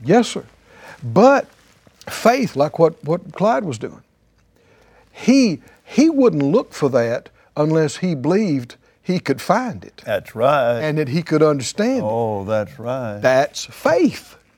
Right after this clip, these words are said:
Speaker 1: That's faith. And where other peo-, he was getting into areas where nobody had ever seen. And so everybody's telling, "I, nobody knows that, nobody sees that."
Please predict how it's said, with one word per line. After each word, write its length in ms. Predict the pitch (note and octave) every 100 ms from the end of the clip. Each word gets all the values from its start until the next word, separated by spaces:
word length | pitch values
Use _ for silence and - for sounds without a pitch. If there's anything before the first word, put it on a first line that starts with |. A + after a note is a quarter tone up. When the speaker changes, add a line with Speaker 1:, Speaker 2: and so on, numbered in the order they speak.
| _ _ _ _ _
Speaker 1:
That's 320 | C#3 F#3+ -
faith. 520 | - D4 D#4+ A#3+ - - -
And 220 | D3+ D#3+ F#3+
where 160 | F3
other 280 | D#3 A3 D4
peo-, 180 | - C3
he 120 | G#3
was 120 | D#4
getting 220 | - E3+
into 220 | E3 D3 E3+
areas 460 | E3+ E3 D#3 C#3 - - -
where 260 | F#3 F3+ E3
nobody 480 | F3 D#3 E3+ D#3+
had 240 | C#3 D#3+ D#3
ever 240 | E3+ C3+
seen. 460 | - C4+ F4 A2 D#2+ _ _ _ _ _ -
And 120 | D#3
so 160 | - C#3+
everybody's 640 | D3+ B3+ E4 F3 C#3 A#2+
telling, 420 | - C3+ C3+ D#3+ D#3+ _ -
"I, 240 | A2+ A2
nobody 400 | B2+ F3+ A3+ F3
knows 360 | C3+ C3+ C3+ A#2
that, 260 | E3 F#3
nobody 360 | C#3+ F#3 F#3+ C#3+
sees 380 | A#2+ D3+ C#3 A#2+
that." 240 | C#3+ C#3+